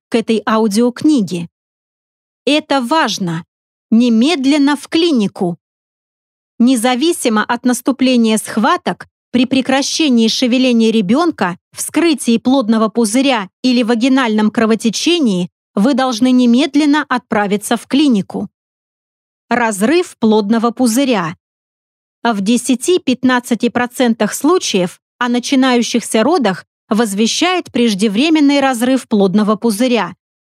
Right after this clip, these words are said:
который происходит прежде, чем появятся первые схватки. Если головка ребенка прочно установилась в малом тазу,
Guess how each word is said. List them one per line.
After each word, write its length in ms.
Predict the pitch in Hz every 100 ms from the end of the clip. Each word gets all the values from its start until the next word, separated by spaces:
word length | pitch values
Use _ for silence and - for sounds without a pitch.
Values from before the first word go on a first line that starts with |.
| -
который 500 | 247 - 330 330 254
происходит 720 | 254 269 - - 262 233 -
прежде, 540 | 240 330 311 202 180
чем 260 | - 247 233
появятся 640 | 220 220 294 311 - 294
первые 460 | - 202 208 196 233
схватки. 720 | - - 285 220 - 190 - _ _ _ _
Если 440 | 214 208 302 - 285
головка 520 | 269 294 302 - 294
ребенка 520 | 302 262 302 226 226
прочно 540 | - 294 330 - 233 226
установилась 760 | - 247 247 247 247 220 -
в 80 | 208
малом 360 | 233 226 214
тазу, 480 | 214 220 190 311 285